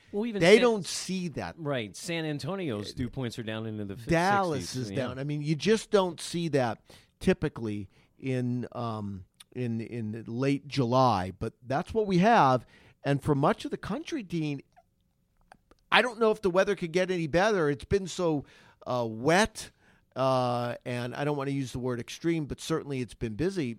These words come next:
Speaker 2: Not this week.
Speaker 1: No,
Speaker 2: For
Speaker 1: not
Speaker 2: much of the country.
Speaker 1: for much
Speaker 2: Not
Speaker 1: of the
Speaker 2: everybody.
Speaker 1: country, but there are some spots that we gotta
Speaker 2: Yeah.
Speaker 1: watch. Let's, uh, start with one aspect that may put just a tiny bit of a damper on some of this really great weather, especially in the upper Great Lakes, and then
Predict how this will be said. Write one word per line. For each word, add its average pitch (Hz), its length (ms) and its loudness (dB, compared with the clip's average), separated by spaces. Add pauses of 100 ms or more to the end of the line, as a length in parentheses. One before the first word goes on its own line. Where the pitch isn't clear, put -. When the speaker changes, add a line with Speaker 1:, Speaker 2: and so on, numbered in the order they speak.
(120)
Speaker 2:
Not 95 520 -12
this 165 260 -4
week. 78 220 -6
Speaker 1:
No, 135 320 -2
Speaker 2:
For 135 100 2
Speaker 1:
not 123 140 2
Speaker 2:
much 165 220 6
of 123 80 -2
the 104 80 -8
country. 104 200 -2
Speaker 1:
for 175 40 2
much 180 120 2
Speaker 2:
Not 190 60 2
Speaker 1:
of 294 60 -2
the 185 60 4
Speaker 2:
everybody. 139 180 0
Speaker 1:
country, 117 240 -4
but 139 160 -4
there 185 120 0
are 202 140 2
some 214 240 -4
spots 185 380 -6
that 185 60 -4
we 165 100 -4
gotta 147 180 -2
Speaker 2:
Yeah. 120 140 2
Speaker 1:
watch. 85 180 -6
Let's, 175 260 -8
uh, 226 140 -4
start 196 320 -2
with 165 120 -4
one 156 320 -4
aspect 175 500 -6
that 151 200 -6
may 165 460 -2 (340)
put 190 200 -2
just - 360 -6
a 160 120 -8
tiny 233 480 -10
bit 170 160 -8
of 135 80 -14
a - 20 -12
damper 139 420 -10
on 127 140 -12
some 143 100 -16
of 143 60 -14
this 135 180 -12
really 156 280 -10
great 139 240 -8
weather, 135 260 -8
especially 147 400 -12
in 135 60 -8
the 131 120 -8
upper 147 200 -10
Great 131 280 -8
Lakes, 139 380 -8
and 143 100 -6
then 139 160 -8